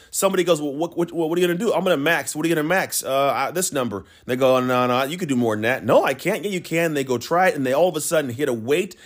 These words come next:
they never thought they could. They set a new max they never thought was possible. They jump in the air. They're elated. It's a crazy, right?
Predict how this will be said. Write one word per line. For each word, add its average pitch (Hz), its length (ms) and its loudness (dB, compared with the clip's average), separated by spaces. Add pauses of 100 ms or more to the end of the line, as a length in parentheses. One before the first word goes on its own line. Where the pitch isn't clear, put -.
(160)
they 139 100 2
never 165 360 2
thought 180 280 0
they 165 140 -2
could. 104 360 -4 (300)
They 151 120 2
set 196 180 6
a - 20 4
new 190 140 4
max 175 340 2
they 175 60 -2
never 175 200 0
thought 175 140 -2
was 151 140 0
possible. 190 560 0 (240)
They 220 140 6
jump 143 280 2
in 120 100 -2
the 113 220 4
air. 196 240 4
They're 156 240 0
elated. 139 720 -2
It's 165 120 -6
a 185 40 -8
crazy, 220 480 0
right? 185 340 2